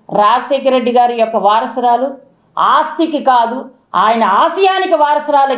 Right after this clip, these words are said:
కేవలం షర్మిలారెడ్డి గారే. అదే మాకు కావాలి. ఆయన ఆశయానికి వారసురాలు ఎవరని అంటే, ఈరోజు తెలుగు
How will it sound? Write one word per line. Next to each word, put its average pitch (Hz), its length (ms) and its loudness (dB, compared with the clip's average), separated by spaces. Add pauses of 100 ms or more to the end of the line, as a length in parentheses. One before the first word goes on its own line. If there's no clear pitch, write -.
(140)
కేవలం 262 500 0 (200)
షర్మిలారెడ్డి 226 760 0
గారే. 196 360 2 (880)
అదే 208 340 2 (180)
మాకు 269 240 0 (140)
కావాలి. 226 540 2 (680)
ఆయన 262 200 2 (200)
ఆశయానికి 330 580 0
వారసురాలు 302 500 0
ఎవరని 262 320 2
అంటే, 254 160 -2 (220)
ఈరోజు 302 300 2 (100)
తెలుగు 269 200 -2